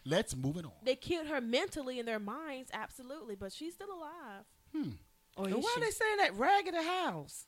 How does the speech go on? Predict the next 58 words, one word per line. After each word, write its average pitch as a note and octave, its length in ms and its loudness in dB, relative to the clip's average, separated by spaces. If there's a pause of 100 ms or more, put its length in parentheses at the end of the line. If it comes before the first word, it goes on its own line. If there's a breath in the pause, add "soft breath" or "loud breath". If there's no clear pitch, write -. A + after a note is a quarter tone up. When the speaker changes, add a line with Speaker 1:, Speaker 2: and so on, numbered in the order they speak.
(100)
Speaker 1:
Because C#4+ 220 0
they F4 100 4
didn't F4 140 2
got F#4 120 2
no F4+ 100 0
money. F4+ 580 -6
Speaker 2:
Right. A4+ 600 -6
Speaker 1:
And G3+ 120 6
Frank D4+ 480 2 (100)
j-, D#3 120 -10 (100)
is G3+ 140 6
a G#3+ 160 4
alc-, A#3+ 320 4
a F3 160 2
alcoholic. A#3 920 2
Speaker 2:
Alcoholic, C4 560 -2
Speaker 1:
He F3+ 100 -6
Speaker 2:
drug A3 140 4
Speaker 1:
takes A#3+ 220 4
Speaker 2:
addict, - 140 6
Speaker 1:
all A3+ 260 10
of A3 80 6
Speaker 3:
He's - 20 6
a A3 60 6
Speaker 1:
his A3 80 4
Speaker 3:
drug G3 180 8 (100)
Speaker 2:
alcoholic. C#3 240 2
Speaker 3:
addict. G#2+ 180 -8 (400)
Speaker 1:
Oh, B3+ 120 10
I B3 80 10
Speaker 3:
He's, - 100 2
Speaker 1:
thought A#3+ 80 6
he A3 60 4
Speaker 3:
he's G#3+ 80 2
Speaker 1:
was F#3+ 120 2
an F#3 60 0
Speaker 2:
No, D#3 40 2
Speaker 1:
alcoholic. D#3 400 6
Speaker 3:
No, G3+ 200 10
he's A#3+ 120 8
Speaker 2:
alcoholic F#3 360 8
Speaker 3:
on - 60 -2
Speaker 2:
too. F3+ 60 2
Speaker 3:
drugs. E3 580 6
He's G3 300 -8 (140)
really F3 260 0
on B2+ 80 -4 (160)
drugs. C#3 60 -12
Speaker 2:
No, C#4+ 160 6
Speaker 1:
Well, F#3 80 12
he A3+ 80 12
Speaker 2:
he, A#3+ 100 10
he's, A#2 80 4
Speaker 1:
drinks A#3+ 320 6
Speaker 2:
he's, D#4+ 120 2
Speaker 1:
a E3 140 12
whole F3 600 10
lot. D3 380 0